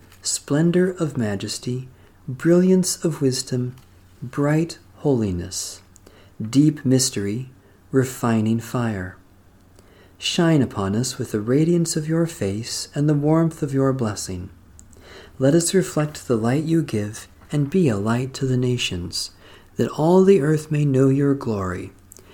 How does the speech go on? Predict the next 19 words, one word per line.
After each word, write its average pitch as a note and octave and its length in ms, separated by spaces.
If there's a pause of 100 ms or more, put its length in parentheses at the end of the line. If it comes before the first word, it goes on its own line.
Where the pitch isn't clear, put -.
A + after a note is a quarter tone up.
(280)
To B2 100
you, D#3 480
O D#3 100
God, C3 360
we C#3+ 180
pray, F#2+ 520 (340)
through E3 180
Jesus E3+ 460
Christ C3 420
our D3 160
Lord, F#2+ 480 (320)
and A#2+ 380
in C3 160
the C#3 80
unity A2+ 680
of A#2 160
the B2+ 120
Holy F#2+ 300
Spirit. F2+ 720